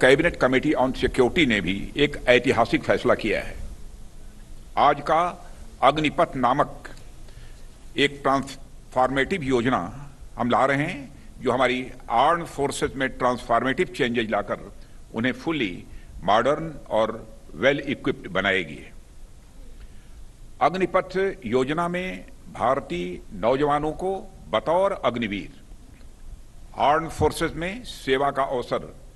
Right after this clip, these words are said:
प्रदान किया जाएगा। अग्निपथ योजना के अंतर्गत यह प्रयास किया जा रहा है कि इंडियन आर्म्ड फोर्सेज का प्रोफाइल पूरी तरह से यूथफुल हो।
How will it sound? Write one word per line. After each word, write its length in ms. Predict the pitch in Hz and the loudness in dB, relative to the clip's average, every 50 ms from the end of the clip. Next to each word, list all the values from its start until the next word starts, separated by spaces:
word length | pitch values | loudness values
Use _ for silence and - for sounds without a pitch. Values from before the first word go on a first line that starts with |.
| - - - - - - - - - | -20 -20 -20 -18 -18 -18 -16 -12 -6
प्रदान 280 | 113 113 117 117 117 113 | -2 0 0 0 0 -2
किया 260 | - - 113 101 92 | -2 0 0 0 0
जाएगा। 420 | 90 80 76 73 - - - - - - - - - - - - - - - - - - - - - - - - - - - - - | 0 -4 -8 -10 -14 -16 -18 -18 -18 -20 -18 -18 -18 -18 -18 -18 -18 -18 -18 -18 -18 -18 -20 -20 -20 -18 -18 -18 -18 -16 -8 -4 -4
अग्निपथ 380 | 135 156 180 190 - 180 170 - 151 | -4 -4 -4 -6 -6 -6 -6 -6 -6
योजना 300 | 151 139 135 143 151 151 | -6 -6 -4 -4 -6 -6
के 120 | - 147 | -6 -6
अंतर्गत 680 | 127 123 117 107 139 113 98 101 95 - - - 170 - - - - - - - - - - - - | -8 -6 -6 -6 -6 -6 -6 -6 -8 -10 -12 -14 -14 -14 -16 -18 -18 -18 -18 -20 -20 -20 -16 -10 -6
यह 80 | 117 120 - | -6 -6 -4
प्रयास 520 | 120 120 120 131 151 151 - - - - - - - - - - - - - - - - | -4 -2 -2 -2 -2 -4 -8 -12 -18 -18 -18 -18 -18 -18 -18 -18 -18 -18 -18 -18 -12 -6
किया 180 | 120 127 143 | -2 0 0
जा 160 | 160 160 143 135 | 2 2 0 0
रहा 260 | 131 120 117 117 90 | 0 -2 -4 -6 -8
है 240 | 87 110 147 233 - - - - - - - | -8 -10 -12 -14 -18 -20 -20 -20 -16 -8 -6
कि 80 | 131 | -4
इंडियन 340 | 135 147 143 151 147 147 131 - - - - - - - 104 | -4 -2 -2 -4 -4 -6 -12 -16 -18 -20 -20 -18 -12 -6 -2
आर्म्ड 400 | 120 139 156 165 170 180 180 160 | 0 0 0 0 -2 -2 -6 -10
फोर्सेज 640 | - - - - 123 131 127 - - 165 151 - | -14 -12 -8 -6 -4 -4 -4 -4 -6 -6 -8 -6
का 160 | - - 160 170 | -4 -4 -4 -4
प्रोफाइल 720 | 165 - - 127 113 - 107 107 120 135 143 151 156 170 165 - - | -4 -6 -6 -6 -4 -2 -2 -2 0 0 -2 -4 -6 -8 -10 -12 -10
पूरी 280 | 123 123 127 139 156 143 | -6 -4 -4 -2 -4 -4
तरह 240 | - 139 123 120 120 | -4 -4 -4 -4 -6
से 180 | - - 156 | -8 -6 -6
यूथफुल 580 | 170 135 87 98 123 123 - - - 113 90 - - | -4 -4 -2 -2 -4 -4 -4 -6 -8 -8 -8 -8 -12
हो। 100 | - | -18